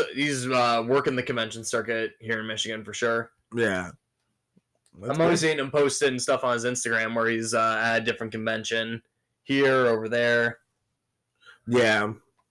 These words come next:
Speaker 2: But yeah, hell yeah, putting in the work, man. We got the
Speaker 1: Support your,
Speaker 2: talent,
Speaker 1: support
Speaker 2: yeah.
Speaker 1: your local artists, kids.
Speaker 2: Yeah,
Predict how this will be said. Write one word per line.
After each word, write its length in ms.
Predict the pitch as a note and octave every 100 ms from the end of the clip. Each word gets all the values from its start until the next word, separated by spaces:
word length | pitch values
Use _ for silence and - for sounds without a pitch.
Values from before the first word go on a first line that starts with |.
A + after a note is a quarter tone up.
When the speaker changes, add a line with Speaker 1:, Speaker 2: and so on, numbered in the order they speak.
| _ _ _ _ _ _ _ _ _ _ _ _ _ _ _ _ _ _ _ _ _ _ _ _ _ _ _ _ _ -
Speaker 2:
But 100 | G2
yeah, 200 | B2+ A3+ -
hell 180 | B2 B2+
yeah, 180 | F#3+ A3 -
putting 180 | C#3
in 120 | C#3+ D3+
the 80 |
work, 220 | D3+ G#3+ E3
man. 200 | E3 G3 _ _ _ _ _ _ _ _ _ _ _ _ _ _ _ _ _
We 100 | -
got 100 | A2
the 60 | C#3
Speaker 1:
Support 260 | C3+ D3 D#3+
your, 100 | F3
Speaker 2:
talent, 220 | C#3+ -
Speaker 1:
support 240 | - D#3 F#3+
Speaker 2:
yeah. 40 |
Speaker 1:
your 100 | E3
local 300 | D#3+ D#3+ D3+
artists, 300 | C#3+ C3 B2
kids. 460 | - C3 B2 A#2+ - _ A2+
Speaker 2:
Yeah, 360 | B2+ B2+ A2